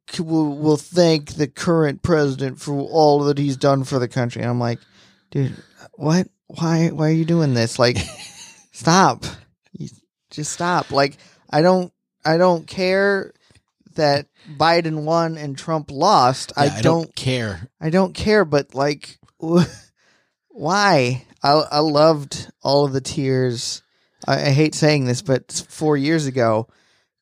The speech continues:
Speaker 1: oof, there were
Speaker 2: When
Speaker 1: so
Speaker 2: he-,
Speaker 1: many tears.
Speaker 2: when Hillary lost, like, "I guess there'll never be a woman president
Speaker 1: Yeah.
Speaker 2: in my lifetime." I'm like, "Are you dying in the next four years? Like, what the hell?"
Speaker 1: <laughs> It's like, dude, it's, it's gonna happen. Like, w-,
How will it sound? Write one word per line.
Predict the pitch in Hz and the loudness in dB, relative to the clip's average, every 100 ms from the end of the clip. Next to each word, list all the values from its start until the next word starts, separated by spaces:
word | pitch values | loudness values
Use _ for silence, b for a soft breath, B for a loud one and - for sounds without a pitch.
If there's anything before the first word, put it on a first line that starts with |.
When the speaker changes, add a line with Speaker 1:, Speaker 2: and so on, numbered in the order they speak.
| _ - | _ 2
Speaker 1:
oof, | 190 147 110 - - | 4 4 0 -6 -2
there | 160 | 2
were | 165 | 4
Speaker 2:
When | 120 131 | 6 6
Speaker 1:
so | 180 | 6
Speaker 2:
he-, | |
Speaker 1:
many | 165 151 | 4 2
tears. | 135 185 151 131 120 | 0 2 2 4 2
Speaker 2:
when | 131 | 2
Hillary | 123 135 127 120 | 4 2 2 -2
lost, | 113 117 - | -2 -4 -6
like, | 123 110 107 | -10 -10 -10
"I | |
guess | 104 113 110 - | -8 -6 -6 -8
there'll | 101 113 95 | -8 -10 -8
never | 117 110 110 | -8 -8 -10
be | 117 107 | -8 -8
a | |
woman | 107 110 113 104 | -6 -8 -8 -8
president | 113 104 113 147 | -6 -6 0 2
Speaker 1:
Yeah. | 135 127 | 4 4
Speaker 2:
in | 117 104 | 2 -2
my | |
lifetime." | 117 - 113 110 | -6 -6 -6 -6
I'm | 110 | -6
like, | 113 113 | -8 -8
"Are | |
you | 127 | -6
dying | 110 107 147 214 | -2 0 0 0
in | 247 | -2
the | 254 | -2
next | 269 - | -6 -6
four | - 226 | -4 -2
years? | 277 277 269 | 2 0 0
Like, | 247 247 | -2 0
what | 254 | 0
the | 277 | 0
hell?" | 262 262 - | 0 -2 -4
Speaker 1:
<laughs> | |
It's | 165 175 | -6 -2
like, | 180 | 0
dude, | 170 185 151 151 160 | 2 2 2 -4 -10
it's, | 156 170 160 - - | -8 -8 -10 -14 -14
it's | 175 175 | -12 -6
gonna | 202 196 | 0 2
happen. | 160 160 131 117 113 | 2 2 0 -4 -4
Like, | 113 120 | -4 -6
w-, | 143 147 147 156 | -8 -8 -8 -10